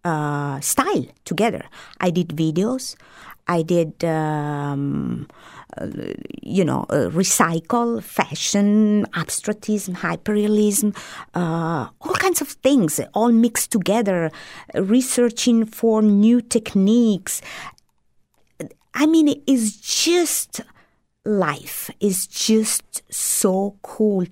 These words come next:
to lose yourself in this place.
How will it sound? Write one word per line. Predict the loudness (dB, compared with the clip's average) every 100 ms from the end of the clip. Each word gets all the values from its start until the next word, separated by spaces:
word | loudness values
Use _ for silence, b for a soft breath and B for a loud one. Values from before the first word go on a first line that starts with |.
| -4
to | -2
lose | 0 2 4 4 2
yourself | -2 -2 -4 -4 -6 -16 -20 b b b
in | 0 2 2
this | 2 0 -2 -6 -10 b b b _
place. | -2 0 0 -4 -6 -6